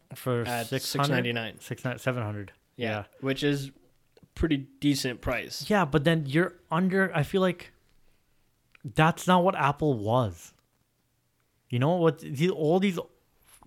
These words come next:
Speaker 1: iPhone one, two, three, four, five, it was just the one phone, and this was the best phone we could make.
Speaker 2: Yeah.
Speaker 1: That was it, right? Then they started coming out, "Okay, fine, this is the best phone we have, but here's a budget phone,"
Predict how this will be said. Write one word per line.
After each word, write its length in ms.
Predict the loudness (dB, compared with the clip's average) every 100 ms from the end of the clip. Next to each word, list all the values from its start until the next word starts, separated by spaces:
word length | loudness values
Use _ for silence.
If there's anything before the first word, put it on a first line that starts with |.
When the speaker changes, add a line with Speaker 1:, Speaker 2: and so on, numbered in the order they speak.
| -10
Speaker 1:
iPhone 420 | 0 2 2 0
one, 260 | 4 4 2
two, 260 | 0 0
three, 220 | 2 0 0
four, 300 | 2 0 2
five, 320 | 0 0 2
it 80 | 0
was 100 | 0
just 180 | -2 -6 -20 _ _
the 140 | 2 2
one 400 | 6 6 6 4
phone, 480 | 6 6 6 0 -6 _ _ _
and 140 | -4 2
this 200 | 2 0
was 200 | -2 0
the 80 | 2
best 340 | 6 6 4
phone 220 | 0 2
we 100 | 2
could 160 | -2 -2
make. 300 | -2 -6 -10 -20 -8
Speaker 2:
Yeah. 200 | -4 -4 0
Speaker 1:
That 220 | 4 4 4
was 220 | 0 -2
it, 180 | -6 -8 _ _ _
right? 240 | -4 -4 -4 -14 _ -4
Then 500 | 2 4 4 0 -4 -6
they 100 | -2
started 260 | 2 2 2
coming 220 | 0 0
out, 160 | 0 0
"Okay, 180 | -2 0
fine, 260 | 0 0
this 220 | -2 -4 0
is 100 | -2
the 80 |
best 340 | 0 2 2 2
phone 200 | 2 4
we 100 | 4
have, 320 | 2 2 -2 -6 -20 _
but 120 | -2
here's 240 | 2 4 4
a 60 |
budget 500 | 0 2 4 4 0
phone," 280 | -4 -10